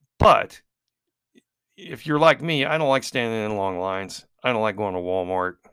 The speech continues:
I don't like going to any retailer. Uh, even ordering things on Amazon is gonna become an issue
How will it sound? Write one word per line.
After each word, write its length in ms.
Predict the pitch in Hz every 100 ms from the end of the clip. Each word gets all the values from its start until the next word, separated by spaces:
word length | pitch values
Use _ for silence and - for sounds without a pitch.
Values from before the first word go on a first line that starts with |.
| _ -
I 80 |
don't 140 | 117 107
like 140 | 98
going 260 | 95 92 95
to 60 |
any 340 | 92 98 95 - _ -
retailer. 680 | 110 101 - 98 90 87 - _ _ _ _ _ _ _
Uh, 400 | 98 90 78 87 -
even 240 | 113 110
ordering 400 | 101 101 95 95
things 200 | 98 98
on 280 | 92 92 92
Amazon 380 | 120 120 113 104
is 80 | 92
gonna 160 | 92 92
become 300 | 101 104 92
an 80 |
issue 360 | 90 85 - -